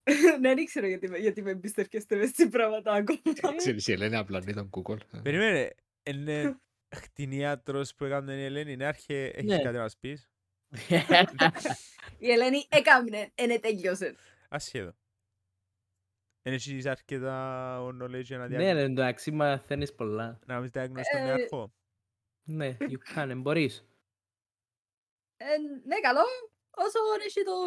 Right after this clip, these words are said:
Speaker 1: Google.
Speaker 4: Θερμοκρασία που είμαστε χάλη που πιάνουμε, άνθρωποι.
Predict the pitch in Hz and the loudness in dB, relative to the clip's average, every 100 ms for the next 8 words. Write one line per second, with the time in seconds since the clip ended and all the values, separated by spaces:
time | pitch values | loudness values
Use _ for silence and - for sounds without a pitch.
0 | 330 277 175 185 _ _ _ _ _ - | -2 -4 -8 -10 _ _ _ _ _ -12
1 | 127 123 127 120 131 135 156 127 - 131 | -8 -6 -4 -4 -4 -4 -2 -2 -2 -2
2 | 131 117 113 104 104 101 101 95 95 - | -2 -4 -10 -10 -10 -10 -10 -12 -16 -14
3 | 110 98 98 | -14 -12 -16